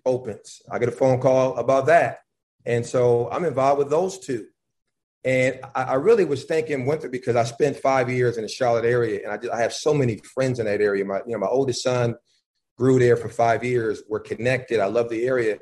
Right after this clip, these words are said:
I was so caught up in, in, in Winthrop. I remember <clears throat> the Wednesday of my interview, kind of walking you guys through my mindset. And I, I, I, I, I fly down to Charlotte, interview for Winthrop. The interview went really well, I thought, in person.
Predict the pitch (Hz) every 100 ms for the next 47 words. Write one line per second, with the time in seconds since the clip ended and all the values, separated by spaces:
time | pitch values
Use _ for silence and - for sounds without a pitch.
0 | - _ - 160 156 - - 156 151 156
1 | 139 131 120 120 117 110 113 110 131 165
2 | 123 104 - _ _ _ 123 165 147 123
3 | - - 165 123 _ _ _ _ 123 123
4 | 139 180 147 170 160 156 - 127 127 131
5 | 143 131 113 87 _ _ _ _ _ -
6 | 135 127 127 127 123 113 - 131 120 123
7 | 123 110 - 98 87 _ _ _ _ _
8 | - 120 117 117 117 - - - 104 -
9 | 98 85 104 98 110 - - - 107 -
10 | 147 147 147 135 160 143 139 139 139 131
11 | 131 123 127 123 123 123 - 131 131 127
12 | 123 120 117 120 120 120 117 113 117 110
13 | - 117 113 117